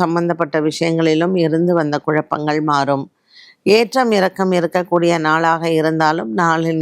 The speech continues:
இறுதியில் மனநிறைவு உண்டு. பிள்ளைகளிடத்தில் விவகாரங்களில், பள்ளி மற்றும் கல்லூரி சம்பந்தப்பட்ட விவகாரங்களில் இன்று உங்களுக்கு சாதகமான தீர்ப்புகளையும் பெறலாம். வியாபார விஸ்தரிப்பு மற்றும் புதிய வியாபார தொடக்கங்களும்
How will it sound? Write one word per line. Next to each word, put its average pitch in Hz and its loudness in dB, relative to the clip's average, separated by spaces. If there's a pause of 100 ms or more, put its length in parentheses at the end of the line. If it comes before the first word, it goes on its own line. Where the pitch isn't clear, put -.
(100)
இறுதியில் 175 0
மனநிறைவு 156 0
உண்டு. 147 0 (600)
பிள்ளைகளிடத்தில் 180 0
விவகாரங்களில், 160 0 (120)
பள்ளி 175 0 (500)
மற்றும் 170 -2 (120)
கல்லூரி 196 2 (120)
சம்பந்தப்பட்ட 165 -2
விவகாரங்களில் 165 0
இன்று 156 0
உங்களுக்கு 185 -2
சாதகமான 156 -2
தீர்ப்புகளையும் 151 -2
பெறலாம். 139 -2 (580)
வியாபார 220 2 (140)
விஸ்தரிப்பு 180 0 (140)
மற்றும் 160 -4
புதிய 180 2 (140)
வியாபார 160 0 (160)
தொடக்கங்களும் 175 0